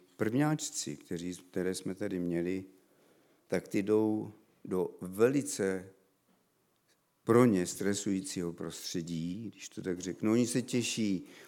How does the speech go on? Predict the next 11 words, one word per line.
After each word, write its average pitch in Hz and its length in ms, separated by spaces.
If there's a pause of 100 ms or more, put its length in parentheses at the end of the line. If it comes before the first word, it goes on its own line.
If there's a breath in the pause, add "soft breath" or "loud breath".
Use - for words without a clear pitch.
oni 110 240
ještě 117 300
nevědí, 117 760 (140 loud breath)
že 104 160
to 110 120
bude 101 320 (760 loud breath)
rána 120 600
pro 104 260
ně, 95 160
protože 113 460
najednou 123 600